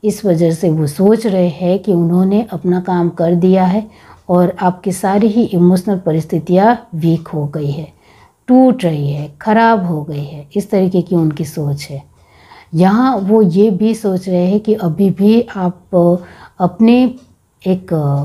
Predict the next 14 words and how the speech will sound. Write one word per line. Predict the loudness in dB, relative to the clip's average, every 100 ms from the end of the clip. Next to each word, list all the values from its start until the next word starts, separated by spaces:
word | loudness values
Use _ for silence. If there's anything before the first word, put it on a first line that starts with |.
| -8 _ _ _
status | -14 0 0 2 -2 -2
को | -4
लेकर, | -2 -2 -6 -10 -10 _ _ -10
अपने | -2 2 2 0 _ _ _ _ _ -2
पैसों | 2 2 0 -8
को | -4 -4
लेकर | -4 -6 -10 -12 _ _ _ _ _ _ -2
हर | 0 2
तरीके | 2 0 0 -4 -4
से | -6 -10 -10 _ _ _ _ _ _ _ _ _ _ _ _ 0
कमज़ोर | 2 4 4 4
नहीं | 4 2 -2
पड़े | -4 -8 -8
हो। | -10